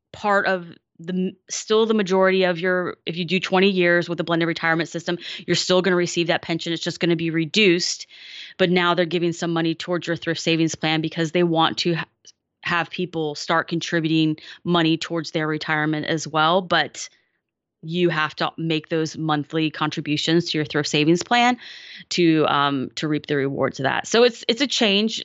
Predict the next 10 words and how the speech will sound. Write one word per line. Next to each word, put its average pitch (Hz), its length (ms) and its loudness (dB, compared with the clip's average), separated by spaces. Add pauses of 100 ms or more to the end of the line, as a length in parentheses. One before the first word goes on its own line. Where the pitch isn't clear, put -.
Um, 165 640 -2 (460)
it's - 320 -8
taking 190 280 -2
some 185 160 -2
adjustment, 196 600 -4
I 262 60 -2
think, 262 200 -4
for 277 120 -2
people, 285 440 -2
but 196 420 0